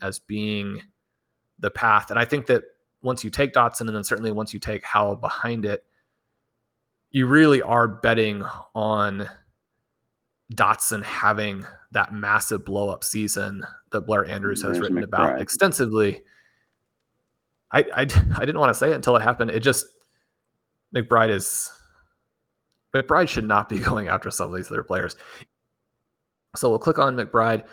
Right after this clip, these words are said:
Speaker 1: Darnell Mooney was somebody who, if we hadn't gotten caught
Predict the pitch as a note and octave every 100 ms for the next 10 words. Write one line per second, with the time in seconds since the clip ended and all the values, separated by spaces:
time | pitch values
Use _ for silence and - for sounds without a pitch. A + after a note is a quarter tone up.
0 | - - - - D3+ B3 D4 D#3 D3+ C#3+
1 | A#2 G#2+ - A2+ G#2+ G2+ G2+ - - _
2 | - B2+ A#2 A2 G#2 - - _ _ C3+
3 | C3 A#2 - D3+ C#3 A#2 A2+ A2 - A#2
4 | A2+